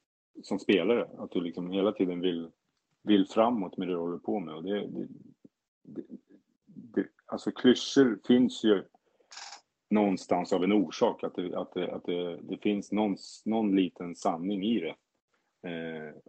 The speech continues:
och har du inte det där drivet att du liksom, nästa byte ska bli bättre än det jag gjorde innan, eller nästa passning ska bli bättre än den jag gjorde innan och allt det där,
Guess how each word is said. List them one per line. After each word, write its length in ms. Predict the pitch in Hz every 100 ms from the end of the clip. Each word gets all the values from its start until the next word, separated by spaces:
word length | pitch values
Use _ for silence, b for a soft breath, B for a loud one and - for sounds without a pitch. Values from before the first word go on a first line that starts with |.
| 110
och 380 | 92 92 90 - _ -
har 200 | - 117
du 60 |
inte 160 | 120 113
det 100 | 101
där 100 | 92
drivet 540 | 87 107 113 104 98
att 120 | 87 -
du 80 |
liksom, 280 | 85 82 85
nästa 360 | 92 90 - 101
byte 380 | 98 85 - 95
ska 160 | -
bli 140 | 87 82
bättre 320 | 87 - 85
än 80 | 82
det 80 |
jag 180 | 85 82
gjorde 200 | 82 78
innan, 500 | 92 82 90 98 80
eller 180 | 82 78
nästa 400 | 92 - - 101
passning 420 | - 95 - 90
ska 160 | - 82
bli 160 | 85
bättre 360 | 78 87 - -
än 80 | 80
den 160 | 82 80
jag 100 | 80
gjorde 180 | 80
innan 400 | 82 78 80 76
och 160 | 78 73
allt 160 | - -
det 60 |
där, 120 | 78